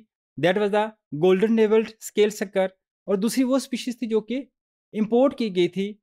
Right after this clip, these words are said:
from the China, that was the lignin scale sucker। साइंटिस्ट का ख्याल ये था कि ये दोनों स्पीशीज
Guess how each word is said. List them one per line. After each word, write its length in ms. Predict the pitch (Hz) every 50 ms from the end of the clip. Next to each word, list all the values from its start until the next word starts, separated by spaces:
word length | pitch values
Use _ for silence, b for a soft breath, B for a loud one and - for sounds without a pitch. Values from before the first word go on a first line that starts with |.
| _ _ _ _ _ -
from 220 | 190 180 170 175 160 185
the 100 | 233 262 - _ _ - -
China, 300 | 175 139 127 117 110 104 107 _ _ _ _ _ _ _ -
that 200 | - 175 185 202 202
was 120 | 196 190 202
the 80 | 208 214 208 _ _ - - 156 180
lignin 420 | 208 190 214 202 202 202 202 165 - _ _ _ _ _ -
scale 400 | 160 - - - 170 143 131 117 -
sucker। 280 | 131 - - 127 117 113 _ _ _ _ _ _ _ _ _ _ _
साइंटिस्ट 440 | - - 214 226 240 240 285 285 -
का 80 | 302 269
ख्याल 240 | - 247 226 226 226
ये 100 | 226 220
था 100 | 233 240
कि 120 | 233 233
ये 60 | 226
दोनों 220 | 165 175 190 220 220
स्पीशीज 380 | - - - 190 - 226 196